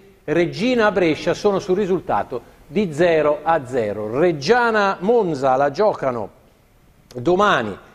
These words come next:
alle tre, domani alle nove Vicenza Cosenza, lunedì sera alle nove Pordene-, Pordenone Empoli. Questo per quello che riguarda la Serie B. Vi ricordo la Serie A è Lazio due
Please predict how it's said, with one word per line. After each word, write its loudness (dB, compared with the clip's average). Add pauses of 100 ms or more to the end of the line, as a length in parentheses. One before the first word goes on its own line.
(240)
alle 2
tre, 2
domani 2
alle 2
nove 0
Vicenza -4
Cosenza, 0
lunedì 0
sera 0
alle 0
nove 0 (340)
Pordene-, 0
Pordenone 0
Empoli. -4
Questo -4
per -6
quello -4
che -6
riguarda -2 (380)
la 0
Serie 2
B. 0
Vi 0
ricordo 0
la 4
Serie 0
A 0
è 0 (200)
Lazio 0
due -2